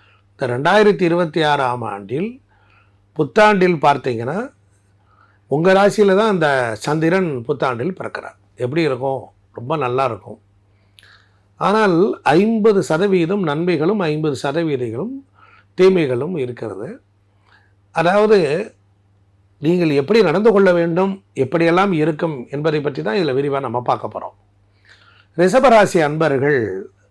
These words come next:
குடும்ப பற்று உள்ளவர்கள், பாங்கானவர்கள். அவர்கள் எந்த டிரெஸ் போட்டாலும் ரொம்ப அற்புதமா இருக்கும். மனைவியை நேசிப்பவர்கள், குடும்பத்தை பொறுப்புடன் நடத்தி கொள்வார்கள், சம்பாதிப்பதில் நாட்டம் உள்ளவர்கள், மின்னல்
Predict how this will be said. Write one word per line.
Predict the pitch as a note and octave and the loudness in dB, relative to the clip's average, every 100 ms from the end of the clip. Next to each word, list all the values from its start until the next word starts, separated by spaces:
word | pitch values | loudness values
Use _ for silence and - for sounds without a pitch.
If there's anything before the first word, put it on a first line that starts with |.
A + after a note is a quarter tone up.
| _ _ _ _ - | _ _ _ _ 0
குடும்ப | G3 B3 A#3 | 2 4 2
பற்று | D#3+ C#3 D#3+ | 2 -2 -2
உள்ளவர்கள், | B2+ F#2+ - - - - _ _ _ | -4 -6 -12 -16 -20 -20 _ _ _
பாங்கானவர்கள். | - C3+ E3 E3 D#3 C#3+ A#2 G2 - - _ _ _ _ _ _ _ - | 0 2 2 2 0 -2 -6 -8 -16 -18 _ _ _ _ _ _ _ -6
அவர்கள் | C#3+ C#3 C3 B2+ | -2 0 2 0
எந்த | D3+ | 2
டிரெஸ் | F3 F3+ - | 2 2 0
போட்டாலும் | E3+ D#3 D#3 C#3+ | -2 0 0 -2
ரொம்ப | B2+ C3+ | -2 -2
அற்புதமா | A2 C#3+ B2+ B2+ | -2 -4 -4 -6
இருக்கும். | A2+ - - - | -8 -12 -20 -8
மனைவியை | B2 C#3+ F3+ F#3 | -2 2 2 2
நேசிப்பவர்கள், | C#3+ D3 - D3 B2+ G#2+ - - - _ _ _ _ _ | 0 -2 -4 -8 -8 -10 -16 -20 -20 _ _ _ _ _
குடும்பத்தை | - E3+ F#3 D#3+ D3 | -6 -4 -4 -4 -4
பொறுப்புடன் | B2+ D3 E3 E3 E3 | -2 -2 0 -2 -2
நடத்தி | C3 C3 C#3+ | -2 -4 -8
கொள்வார்கள், | B2+ A#2+ G2 F#2 - - _ _ _ _ _ _ _ _ | -8 -10 -10 -12 -16 -20 _ _ _ _ _ _ _ _
சம்பாதிப்பதில் | - C#3 D#3+ F#3 F3 D3+ C3 A#2 | -8 -4 2 2 2 0 0 -2
நாட்டம் | B2+ C#3+ D#3 | -4 -4 -4
உள்ளவர்கள், | A#2+ G2+ - - - - _ _ _ _ _ _ _ _ _ _ _ - | -4 -10 -12 -16 -18 -20 _ _ _ _ _ _ _ _ _ _ _ -4
மின்னல் | D3+ G3+ G3+ | 0 2 4